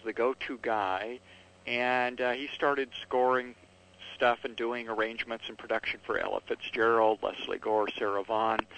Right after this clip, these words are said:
He also managed, believe it or not, four albums for Frank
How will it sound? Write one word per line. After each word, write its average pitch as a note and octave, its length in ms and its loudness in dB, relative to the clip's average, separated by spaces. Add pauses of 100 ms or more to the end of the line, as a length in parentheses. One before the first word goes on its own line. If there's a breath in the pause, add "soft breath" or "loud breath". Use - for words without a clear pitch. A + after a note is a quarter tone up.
(400 loud breath)
He B2+ 180 -2
also D#3 360 6
managed, C3+ 640 -2
believe A2+ 260 0
it A#2 80 -4
or A2 80 0
not, A2 240 0 (140)
four D3 200 6
albums B2+ 440 0 (100)
for C3+ 100 -4
Frank B2 360 -2